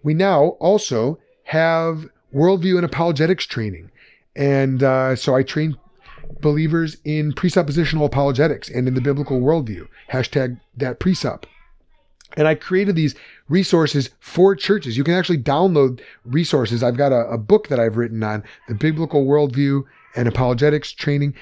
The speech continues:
You can get that at the think dot institute. Also on that same website, you can download the Catechids tool. This is a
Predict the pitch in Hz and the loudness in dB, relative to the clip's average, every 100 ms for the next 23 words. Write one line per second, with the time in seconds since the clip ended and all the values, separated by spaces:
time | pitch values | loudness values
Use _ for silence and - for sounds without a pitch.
0 | - 147 139 135 156 156 143 139 123 117 | -8 -4 -2 2 2 4 2 2 -4 -2
1 | 135 - 127 127 - 117 113 - 151 156 | -2 -2 -8 -8 -10 -6 -6 -6 -6 -6
2 | 113 113 101 - - - 180 214 220 170 | -6 -6 -6 -8 -20 -4 2 2 4 4
3 | 143 139 - 151 143 151 - 175 - - | 4 0 0 0 2 2 2 0 -2 -18
4 | - _ 147 139 143 143 151 156 143 143 | -20 _ -4 0 2 2 2 2 2 4
5 | 139 - 120 117 - - 160 180 147 117 | 2 -2 -2 -2 -2 -2 -2 0 -2 -4
6 | - - 120 147 160 165 147 127 | -6 -4 0 0 -2 -2 0 0